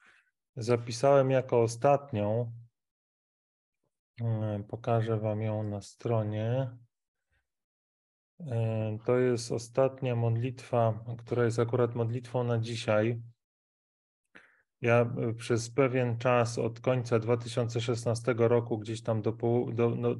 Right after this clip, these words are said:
no i początek dwa tysiące siedemnastego zapisywałem prawie codziennie modlitwę. Później,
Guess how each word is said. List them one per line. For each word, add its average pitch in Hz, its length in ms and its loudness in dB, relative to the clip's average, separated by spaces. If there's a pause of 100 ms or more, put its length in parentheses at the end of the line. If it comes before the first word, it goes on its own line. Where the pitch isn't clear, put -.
no 120 320 -2
i 123 140 -8
początek 117 760 0 (520)
dwa 127 120 2
tysiące 117 520 -2
siedemnastego 117 800 0
zapisywałem 117 1000 0 (200)
prawie 135 360 2
codziennie 120 500 -2
modlitwę. 110 480 0
Później, 113 720 -2